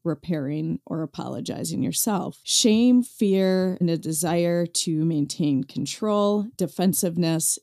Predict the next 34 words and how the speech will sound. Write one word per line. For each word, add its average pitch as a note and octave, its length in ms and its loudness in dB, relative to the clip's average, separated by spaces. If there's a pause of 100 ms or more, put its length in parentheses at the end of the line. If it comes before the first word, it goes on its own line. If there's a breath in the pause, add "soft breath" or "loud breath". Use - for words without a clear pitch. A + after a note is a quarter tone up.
(140)
ego F3+ 280 0
protection. C#3+ 840 -6 (300)
Those D4+ 260 2
are C#4+ 100 2
the A#3+ 100 4
main F#3 320 4
ones. - 460 -6
Shame B3+ 320 6
is C#4 140 6
extremely G#3 640 2
powerful. D#3+ 840 -4
I G3+ 140 -2
am G3+ 340 0 (120)
almost G3 680 0
positive G#3 1120 0
you've F#3+ 300 0
experienced F3 800 0
some F3 180 0
amount E3+ 300 2
of E3 60 -2
shame F3+ 320 0
in F3+ 100 2
your D#3+ 140 -2
life. D3+ 460 -6
Shame G#3+ 500 4 (120)
is E3+ 800 0
a F#3 80 2
very F3+ 960 0
in-, F#3 160 2
feeling. D3+ 640 -4
It's - 160 -8
a F#3 60 -2
feeling G#3+ 500 4
of D#3+ 420 -2